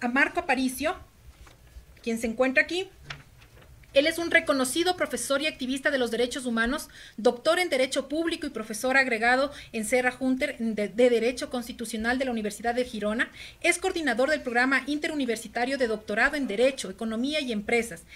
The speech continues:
Es director de la Cátedra Internacional unesco. Es presidente del Observatorio desc y miembro de la Junta del Instituto Catalán Internacional para la Paz. Estos tres académicos son quienes,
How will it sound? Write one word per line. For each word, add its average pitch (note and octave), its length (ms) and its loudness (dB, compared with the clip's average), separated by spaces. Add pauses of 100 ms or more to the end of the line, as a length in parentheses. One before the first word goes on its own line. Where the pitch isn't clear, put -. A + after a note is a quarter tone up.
(160)
Es C4 140 4
director D4+ 440 2
de D#4+ 80 2
la C#4 180 2
Cátedra D4 480 2
Internacional C4+ 720 0
unesco. C4 460 0 (380)
Es D4+ 140 0
presidente D4 680 0
del B3 160 2
Observatorio A#3+ 640 0
desc B3+ 380 2
y C4 120 4
miembro E4 340 2
de D#4 80 2
la B3 80 2
Junta D4 340 -2
del C4+ 120 0
Instituto B3+ 420 -4
Catalán B3 540 2
Internacional C4 760 0 (380)
para B3 200 8
la A3 180 4
Paz. - 280 -6 (500)
Estos F4 360 2
tres E4 280 2
académicos C4+ 840 4 (360)
son C4+ 240 2
quienes, E4 640 2